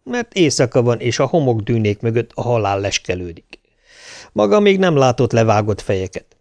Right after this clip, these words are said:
Én sokszor láttam. Csúnya látvány, amint berepülnek az erőd falán keresztül az udvarra.”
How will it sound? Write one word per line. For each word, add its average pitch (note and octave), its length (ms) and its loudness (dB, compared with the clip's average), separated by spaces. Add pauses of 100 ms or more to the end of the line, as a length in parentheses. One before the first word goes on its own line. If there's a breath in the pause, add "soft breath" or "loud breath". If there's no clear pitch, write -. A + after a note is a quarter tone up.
(400)
Én E3+ 120 2
sokszor G#2 440 -2
láttam. - 420 -12 (580)
Csúnya C3 360 2
látvány, A2+ 460 2
amint A2 300 -2
berepülnek G#2+ 680 0
az G#2+ 120 0
erőd G#2 280 0
falán G2+ 300 0
keresztül G2 500 -4
az G2 120 -4
udvarra.” F#2 520 -8